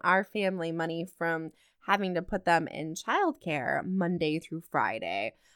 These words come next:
I'm saving us time by not having my children sick all the time by taking care of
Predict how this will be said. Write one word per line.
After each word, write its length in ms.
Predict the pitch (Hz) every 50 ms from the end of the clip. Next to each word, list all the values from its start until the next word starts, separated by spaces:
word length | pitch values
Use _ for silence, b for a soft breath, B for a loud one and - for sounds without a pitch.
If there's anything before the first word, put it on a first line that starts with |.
| b b b
I'm 240 | - 214 262 302
saving 720 | 302 - - 240 208 196 190 180 180 175 175 175 165 180 185 _ _ _ _ _ -
us 420 | - 180 180 185 - - - - - -
time 640 | - - - - 185 180 175 175 175 180 196 190 -
by 400 | - 175 175 170 160 160 160 170
not 280 | 175 175 160 151 131 - _ - - - -
having 240 | 196 196 196 202 196
my 100 | 170 175
children 460 | 180 - - 208 202 196 196 214 208
sick 500 | - - - - - - 269 302 - -
all 140 | 208 185 170
the 120 | 175 170
time 480 | 180 - - 180 160 107 107 147 151 170
by 140 | 180 160
taking 420 | 160 156 - 185 160 - - 170 170
care 320 | - - - 165 143 127 143
of 100 | 156 160